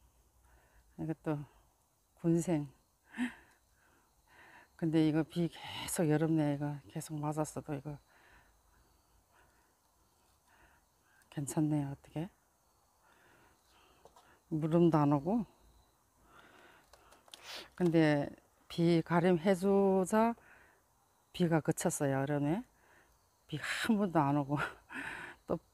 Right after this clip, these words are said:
삐끼더니 또 비가 오기 시작했어요. 비 계속 왔어요. <laughs> 제가 그걸 맞추질 못했습니다.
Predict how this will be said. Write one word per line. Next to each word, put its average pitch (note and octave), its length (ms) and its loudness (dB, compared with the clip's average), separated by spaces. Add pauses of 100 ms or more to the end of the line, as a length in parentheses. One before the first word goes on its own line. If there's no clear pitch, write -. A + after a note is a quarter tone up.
삐끼더니 G3+ 680 2 (260)
또 D#3+ 100 -6
비가 D3+ 340 -2
오기 D3+ 180 2
시작했어요. C#3+ 800 -6
비 - 140 -12
계속 D3+ 360 -8
왔어요. D#3 320 -2
<laughs> - 1000 -14
제가 D#3 320 -2
그걸 D3+ 320 -2
맞추질 D3+ 480 -4
못했습니다. C#3+ 760 -6